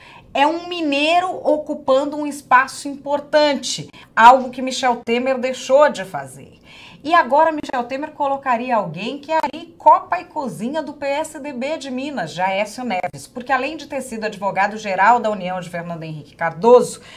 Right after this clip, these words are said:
José Bonifácio Borges de Andrada foi advogado-geral de Minas entre os anos dois mil e três e dois mil e dez, enquanto Aécio Neves era governador do estado. Mas não fica aí a tradição deste homem.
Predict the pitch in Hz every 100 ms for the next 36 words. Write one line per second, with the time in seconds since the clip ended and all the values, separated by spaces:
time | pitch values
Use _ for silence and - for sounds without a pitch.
0 | - - 214 269 269 262 254 254 240 233
1 | 233 220 214 196 220 277 254 220 233 233
2 | 254 - - - - 254 269 269 262 277
3 | 254 254 233 247 254 240 226 247 254 277
4 | 285 294 339 294 180 160 226 247 226 233
5 | 233 220 220 220 214 202 208 208 214 214
6 | 190 175 190 208 240 208 226 233 240 -
7 | - - 302 302 285 285 269 269 269 226
8 | 220 226 233 - - 240 247 254 240 233
9 | 226 226 208 185 202 208 214 165 147 143
10 | - - - - - - _ 240 262 269
11 | 277 - 294 285 247 240 247 208 190 180
12 | 185 175 160 151 - 139 120 - -